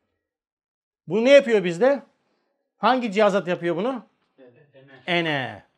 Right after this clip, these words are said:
Çok tehlikeli bir alet. Bir monte etmiş Cenab-ı Hak. Bak, semavat ve arzın diyor hamdinden kaçtıkları bir hakikat. Ene. Enenin müteaddit vücudu var.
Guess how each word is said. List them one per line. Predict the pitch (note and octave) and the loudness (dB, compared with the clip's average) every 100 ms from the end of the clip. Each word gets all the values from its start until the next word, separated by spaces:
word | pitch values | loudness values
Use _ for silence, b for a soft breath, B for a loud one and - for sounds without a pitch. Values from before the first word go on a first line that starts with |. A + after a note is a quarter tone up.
| _ _ | _ _
Çok | - D3+ - | -6 -6 -8
tehlikeli | D#3+ D3 C3+ C3+ D3 D3+ E3 | -10 -8 -10 -10 -8 -8 -6
bir | D#3+ - | -10 -10
alet. | B2+ B2 B2 G2+ - _ _ _ _ _ | -10 -8 -8 -12 -18 _ _ _ _ _
Bir | F#3+ G3 | -8 -8
monte | C#3+ C#3+ C#3+ F#3 | -6 -8 -10 -6
etmiş | E3+ D3 C3+ C3+ | -6 -6 -14 -12
Cenab-ı | C3 B2 A#2 D3 | -10 -10 -10 -6
Hak. | G#3 G#3+ D3 | -6 -6 -10
Bak, | C3 | -10
semavat | - C#3+ D3 D#3 G3 G3 | -8 -8 -6 -2 -2 -4
ve | C#3+ | -10
arzın | - D3 C3+ G3 F#3+ | -6 -6 -4 -8 -6
diyor | D3+ B2+ | -6 -6
hamdinden | D3+ D3 D3+ E3 G3 | -10 -8 -10 -10 -10
kaçtıkları | - D3+ - D3+ - E3 | -8 -12 -12 -10 -6 -4
bir | C#3+ | -4
hakikat. | A2 B2 G#2+ - D#3 | -8 -12 -14 -12 -10
Ene. | C3+ A#2 b b b b | -10 -10 b b b b
Enenin | F3+ G3 A#3 A#3+ | -6 -6 -6 -6
müteaddit | F#3+ F#3+ G3+ G3+ A#3 | -6 2 2 2 -6
vücudu | F3+ E3+ F3+ E3 | -8 -8 -6 -4
var. | C3 | -4